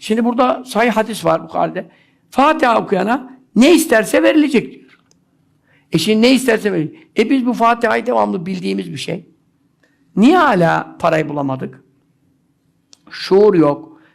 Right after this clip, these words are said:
ihlas yok, niyet yok, azim yok.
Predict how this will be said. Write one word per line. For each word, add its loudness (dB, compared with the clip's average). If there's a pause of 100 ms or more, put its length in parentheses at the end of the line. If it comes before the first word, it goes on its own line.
(140)
ihlas -2
yok, -6 (260)
niyet 0
yok, -6 (640)
azim 0
yok. 0